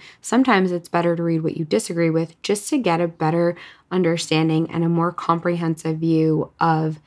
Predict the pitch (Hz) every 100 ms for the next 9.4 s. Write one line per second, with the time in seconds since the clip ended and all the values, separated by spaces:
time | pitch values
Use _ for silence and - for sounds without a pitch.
0 | _ - 226 175 180 190 220 214 98 -
1 | - - 185 185 - - 208 208 220 202
2 | 175 170 156 160 180 170 160 160 160 156
3 | - - - - 175 - - 214 247 175
4 | - - 175 147 156 175 170 160 160 156
5 | 160 160 160 180 170 165 170 - 165 147
6 | - - 190 185 - 214 208 208 - 190
7 | 185 175 - - 170 165 175 165 165 160
8 | - 170 156 151 190 196 165 170 180 202
9 | 220 - 214 214